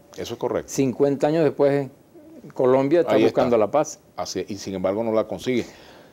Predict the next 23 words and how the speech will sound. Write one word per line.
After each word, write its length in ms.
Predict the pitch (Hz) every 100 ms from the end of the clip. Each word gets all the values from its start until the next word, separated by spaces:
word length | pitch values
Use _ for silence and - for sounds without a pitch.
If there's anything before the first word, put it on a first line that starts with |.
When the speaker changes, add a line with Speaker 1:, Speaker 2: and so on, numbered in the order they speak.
| _ _
Speaker 1:
Y 100 | 131
lo 220 | 127 123
otro 260 | 135 185 185
es, 80 | 185
hermano, 480 | 190 185 190 214 196 - - - 143
que 840 | 131 127 120 117 117 113 110 110 107 - -
¿quién 160 | - 117
pone 200 | 139 160
los 100 | 135
muertos 360 | 120 160 - 113
en 80 |
una 100 | 113
confrontación 460 | 143 113 101 92 113
aquí? 240 | 123 143 156 _
¿Quién 140 | 110 120
los 80 | 123
pone? 280 | 147 135 92 _ _
Speaker 2:
¿Quién 120 | 127
estén? 420 | 131 170 147 135 - - -
Bueno, 160 | 143 120
porque 200 | 107 104
muchas 280 | 107 139 139
veces, 380 | 147 175 185